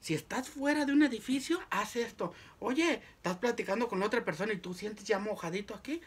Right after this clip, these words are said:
¿Tú nunca te tocó de niño que con la yema del huevo pegabas cosas?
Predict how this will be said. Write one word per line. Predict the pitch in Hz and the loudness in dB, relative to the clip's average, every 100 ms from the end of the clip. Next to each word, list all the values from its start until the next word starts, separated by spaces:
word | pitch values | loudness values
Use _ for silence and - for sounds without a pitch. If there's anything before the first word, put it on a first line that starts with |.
| - - - - - - - - - | -16 -20 -20 -20 -20 -20 -20 -20 -8
¿Tú | 180 | -2
nunca | 208 226 240 | 0 2 2
te | 208 | 2
tocó | 165 165 190 | 0 4 4
de | 190 | 4
niño | 180 202 185 | 2 2 -2
que | 160 | 0
con | 151 | 2
la | 143 | 2
yema | 143 175 185 | 2 0 2
del | 156 | 2
huevo | 147 170 185 | 2 2 2
pegabas | 175 147 156 165 - | 2 0 0 -2 -4
cosas? | 185 175 311 | -6 -6 -6